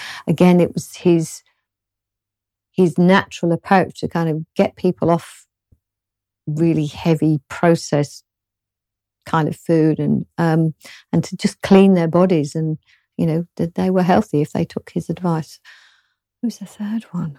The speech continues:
Wow. Um, there are so many, it's so difficult. Um,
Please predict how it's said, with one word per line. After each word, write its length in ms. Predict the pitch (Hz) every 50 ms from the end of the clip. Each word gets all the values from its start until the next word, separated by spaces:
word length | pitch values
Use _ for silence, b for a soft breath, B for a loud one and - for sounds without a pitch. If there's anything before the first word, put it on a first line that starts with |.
| _ _ _
Wow. 640 | - - - - - - 160 - 151 156 160 151 _ _ _ _ _ _ -
Um, 580 | 180 180 185 185 185 185 185 185 185 185 180 - _ _ _ _ _ _ _ _ _ _ _ _ _ _ _ _ _ _ _ _ _ _ _ _ _ _ _ _ _ _ _ _ -
there 100 | - 190
are 80 | 190
so 240 | 196 - - - 180
many, 240 | 180 175 170 170 175
it's 140 | - - -
so 160 | - 185 170
difficult. 560 | - - 170 - - 165 - 175 165 - - _ b b b b b b b b b b _ _ _ -
Um, 480 | 180 180 180 175 175 180 180 185 180